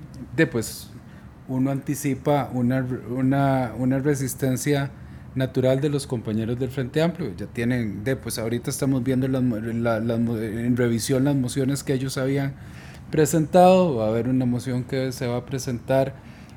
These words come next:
corrigiendo un poco el texto de acuerdo a las ob-, observaciones de la Caja, que es una moción de consenso entre los, entre las, entre cinco fracciones, pero igual ahí van a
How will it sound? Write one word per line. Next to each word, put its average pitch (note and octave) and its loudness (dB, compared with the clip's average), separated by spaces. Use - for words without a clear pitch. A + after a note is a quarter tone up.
corrigiendo C3 2
un C#3 0
poco C3+ -2
el C3 -2
texto D3 0
de C#3 0
acuerdo A#2+ -2
a A#2+ -2
las B2 -4
ob-, B2 -4
observaciones B2+ -2
de C#3+ 2
la D3 2
Caja, F#3 4
que C3 -6
es A2 -6
una B2 -2
moción B2 -4
de C3+ -4
consenso B2+ -4
entre B2+ -6
los, A#2+ -4
entre A2 -4
las, A2 -4
entre A#2+ -2
cinco C3+ 0
fracciones, F3 4
pero D3+ 10
igual A#2+ 6
ahí B2 6
van A#2 4
a A2+ -2